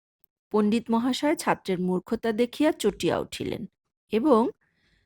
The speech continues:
তাহাকে মূর্খ, গর্ধ প্রভৃতি নানাবিধ সংস্কৃত বাক্যে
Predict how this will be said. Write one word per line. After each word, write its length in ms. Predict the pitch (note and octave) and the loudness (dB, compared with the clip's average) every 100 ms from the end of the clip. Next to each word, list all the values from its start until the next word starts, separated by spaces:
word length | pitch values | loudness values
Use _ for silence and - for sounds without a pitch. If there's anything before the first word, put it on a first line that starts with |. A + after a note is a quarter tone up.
| _ | _
তাহাকে 360 | - A3 G#3+ B3 | 2 4 4 4
মূর্খ, 500 | A3 G3+ G3+ - - | 4 4 2 0 2
গর্ধ 580 | D4 G#3 F3 D#3 F3+ D4+ | 4 6 6 6 0 0
প্রভৃতি 600 | - G#3 F#3 A3 - A3+ | 2 2 4 2 0 2
নানাবিধ 680 | F#3+ D3 D#3+ B3 F4+ E4 C#4+ | 4 4 4 2 4 4 2
সংস্কৃত 600 | - A#3 A#3 - A#3 A3 | 0 0 0 -2 -4 0
বাক্যে 560 | G3+ E3+ - - F4+ | 4 4 2 -2 2